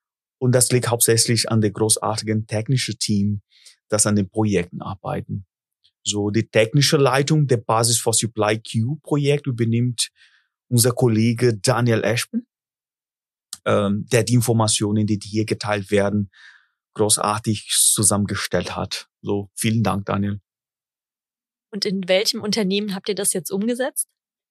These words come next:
Speaker 1: Basis for Supply Queue, äh, ähm, ist ein Basissatellitenprojekt mit H P O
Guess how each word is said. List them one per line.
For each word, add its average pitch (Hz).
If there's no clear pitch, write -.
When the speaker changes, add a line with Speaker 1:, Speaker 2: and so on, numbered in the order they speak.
Speaker 1:
Basis 143
for 175
Supply 147
Queue, 151
äh, 135
ähm, 123
ist 117
ein 120
Basissatellitenprojekt 123
mit 117
H 131
P 127
O 113